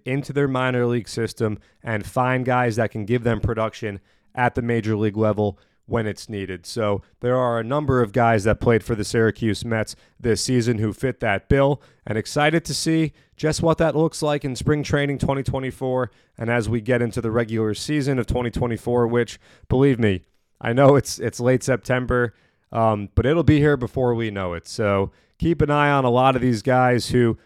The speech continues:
some of them will be playing in the Arizona Fall League, others will be working hard, getting ready for the twenty twenty-four season. Now, for me, I'll be getting ready to bring you the instant reaction that I thought I'd be recording here tonight.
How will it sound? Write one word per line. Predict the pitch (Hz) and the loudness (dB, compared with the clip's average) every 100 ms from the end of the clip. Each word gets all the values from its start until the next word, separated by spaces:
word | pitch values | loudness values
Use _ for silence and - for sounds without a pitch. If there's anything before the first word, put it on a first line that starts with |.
| - | -10
some | - 123 | -2 0
of | 131 | 2
them | 131 | 2
will | 131 | 4
be | 139 | 2
playing | - 143 143 | 4 2 2
in | 139 | 0
the | 139 | 0
Arizona | 139 143 127 139 127 | 2 2 0 0 -2
Fall | 147 147 147 | 0 0 2
League, | 147 151 - _ _ | 0 -2 -6 _ _
others | 117 123 139 123 | 0 4 6 4
will | |
be | 127 | 4
working | 123 131 123 117 | 4 4 0 -4
hard, | 98 135 139 135 131 _ _ - | -2 2 4 2 0 _ _ -6
getting | 135 139 127 | -4 -4 -4
ready | 123 120 117 - _ _ | -4 -2 -4 -10 _ _
for | - 120 | -8 -4
the | 113 | -4
twenty | - 123 113 | -4 -4 -4
twenty-four | - 117 110 98 113 104 | -6 -8 -8 -8 -8 -8
season. | - 110 98 95 87 _ _ | -10 -12 -12 -12 -14 _ _
Now, | - 117 113 | -8 -4 -2
for | 120 | -2
me, | 107 139 175 175 160 _ _ _ - | -4 -2 0 -2 -4 _ _ _ -6
I'll | 156 | -2
be | 180 175 | 0 2
getting | 147 147 131 | 2 0 0
ready | 135 143 143 | 0 0 -2
to | 131 | -6
bring | 101 135 139 | -4 -4 -2
you | 135 143 | -2 -2
the | 120 127 | -2 -6
instant | 127 139 123 | -6 -6 -6
reaction | 120 123 127 - 127 | -2 0 0 0 0
that | 113 | 2
I | 101 | 2
thought | - 151 233 | 2 2 4
I'd | 151 | 4
be | 120 | 4
recording | 113 107 139 127 113 | 2 2 0 0 -2
here | 117 | -4
tonight. | 113 113 113 156 185 | -4 -6 -2 -2 -2